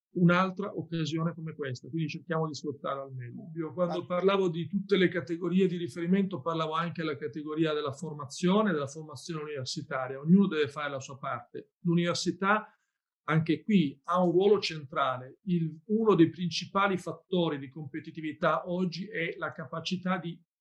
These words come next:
formare e valorizzare il capitale umano. In questo le università hanno una responsabilità enorme,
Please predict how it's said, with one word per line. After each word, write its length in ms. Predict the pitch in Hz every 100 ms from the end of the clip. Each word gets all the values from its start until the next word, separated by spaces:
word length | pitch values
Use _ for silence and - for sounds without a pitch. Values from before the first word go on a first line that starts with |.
| _
formare 840 | - 190 175 175 165 190 226 - _ _
e 280 | - 185 190 -
valorizzare 880 | 160 220 196 180 139 175 170 175
il 200 | 180 165
capitale 520 | 165 156 170 165 147 147
umano. 380 | 131 120 120 - _ _ -
In 180 | 185
questo 500 | 185 220 220 202 180
le 80 | 170
università 440 | 165 165 - 180 165
hanno 100 | 151
una 180 | 147
responsabilità 800 | 143 147 160 147 175 156 143 156
enorme, 480 | 170 185 214 220 220